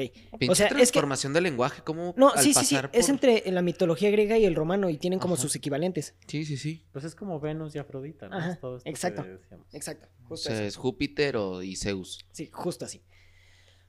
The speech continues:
Speaker 2: Por ello recibe el nombre del dios del cielo y soberano de los dioses del Olimpo. Tiene un tamaño de trece mil veces mayor la Tierra.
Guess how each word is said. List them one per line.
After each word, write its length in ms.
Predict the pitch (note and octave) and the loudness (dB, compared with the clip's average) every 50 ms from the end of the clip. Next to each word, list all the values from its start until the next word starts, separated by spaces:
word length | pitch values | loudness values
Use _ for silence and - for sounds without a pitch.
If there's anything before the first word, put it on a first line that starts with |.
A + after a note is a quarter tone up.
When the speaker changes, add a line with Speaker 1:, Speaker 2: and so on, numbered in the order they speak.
| _ - | _ 4
Speaker 2:
Por 140 | G3 G#3 | 6 8
ello 160 | C4 C#4+ D#4+ E4 | 8 8 8 6
recibe 320 | D#4 A#3+ - A3+ A3+ A3 | 4 4 4 4 4 6
el 80 | A3 G#3+ | 6 4
nombre 240 | G3 G3 G3 G#3+ G#3 | 4 4 4 6 6
del 160 | F3+ E3 D#3 | 6 4 4
dios 220 | D3 D#3+ E3+ E3+ | 4 4 4 2
del 160 | D#3+ F3 E3 D3+ | 2 0 -2 0
cielo 340 | - F#3 F#3 F3 F#3+ G3+ - | 2 2 4 4 2 2 0
y 280 | G#3 G#3+ A#3 C4+ D4+ C#4 | -2 -2 -2 -2 -4 -2
soberano 480 | - F3+ D#3+ D#3+ D#3 E3 D#3+ E3 F3 | -2 0 2 2 4 2 2 2 2
de 80 | E3+ D3+ | 2 2
los 160 | B2 B2+ B2+ | 0 -2 -2
dioses 280 | C3 C3+ C3 B2+ C#3+ C3+ | -2 -4 -4 -4 -4 -6
del 120 | B2 A#2+ | -4 -4
Olimpo. 400 | A#2+ A#2 A#2+ A#2+ - - - - _ _ _ _ _ _ _ _ _ _ - | -4 -4 -4 -6 -8 -10 -16 -20 _ _ _ _ _ _ _ _ _ _ 4
Tiene 160 | A#3 B3+ D4+ | 6 6 6
un 80 | D#4+ | 6
tamaño 420 | - C#4 A#3+ A3 G#3+ G#3+ A3+ B3 - | 6 6 6 6 6 4 2 0 0
de 160 | - F#3 F3+ | -2 -2 -2
trece 300 | E3 - F3 D#3+ - F3 | -2 0 -2 0 0 0
mil 240 | E3+ F3+ G3+ A3 A3+ | 0 2 2 2 4
veces 280 | A3 A3 G#3+ - A3 G#3+ | 4 2 2 0 -2 -2
mayor 300 | G3+ E3 D#3 D3+ E3 E3 E3+ | 0 0 2 2 2 4 4
la 120 | F3 F3 E3+ | 2 0 4
Tierra. 360 | - G3+ G#3+ G3+ F#3 F3 - | 4 4 4 4 2 -4 -8